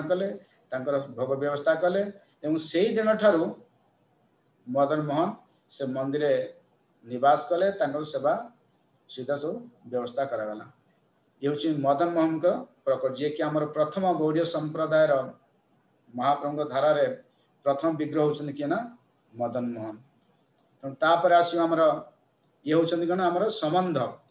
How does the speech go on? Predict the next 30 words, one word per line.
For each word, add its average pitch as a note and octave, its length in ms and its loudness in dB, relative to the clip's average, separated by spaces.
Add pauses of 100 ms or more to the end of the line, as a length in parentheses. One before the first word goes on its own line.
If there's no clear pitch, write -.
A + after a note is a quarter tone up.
(280)
ତେଣୁ D#3 140 0
ଆମେ E3 180 2
ପ୍ରଥମେ E3 400 0 (100)
ସମ୍ବନ୍ଧ F3 420 0 (120)
ବିଗ୍ରହ E3 280 4
ହେଲେ F3+ 220 4
ମଦନ C#3+ 320 0
ମୋହନ। C#3 340 -2 (600)
ତେଣୁ D#3 100 -2
ଆମେ E3 180 0
ପ୍ରଥମେ D#3+ 380 -2
ସମ୍ବନ୍ଧ E3 360 0
ସ୍ଥାପନ D#3+ 380 0
କରି E3+ 160 0 (120)
କାହା E3 200 2
ସହିତ E3 220 -4
କରିବା F#3 220 0
ନା? A#3 140 0 (280)
ମଦନ B2+ 320 -2
ମୋହନଙ୍କ C#3 300 -2 (140)
ବା B2 180 0
ଆରାଧନା C#3 340 0
କରିବା E3+ 220 -2
ମଦନ C#3+ 280 -2
ମୋହନଙ୍କ C3 280 -6 (460)
ପାଦ C3 240 0
ଦେଶକୁ। C#3+ 300 -6 (420)
ସେଥିପାଇଁ D3+ 280 -4
ପ୍ରଥମେ D3 380 0
ଆମେ F#3 200 2